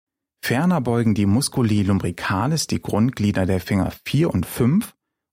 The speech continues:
und strecken die Mittel- und Endglieder. Es existieren zahlreiche Varianten der Innervation der kleinen Handmuskeln.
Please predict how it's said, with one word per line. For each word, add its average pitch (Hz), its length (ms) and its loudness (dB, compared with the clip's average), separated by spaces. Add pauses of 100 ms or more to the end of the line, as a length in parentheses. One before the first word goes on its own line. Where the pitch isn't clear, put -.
und 104 120 -2
strecken - 380 -2
die 104 120 0
Mittel- 104 500 0
und - 220 -2
Endglieder. 98 600 -4 (2500)
Es 117 100 -2
existieren 135 640 0
zahlreiche 117 680 -2
Varianten 101 600 0
der - 100 -4
Innervation 101 720 0
der 95 120 -2
kleinen 95 360 -2
Handmuskeln. - 640 -2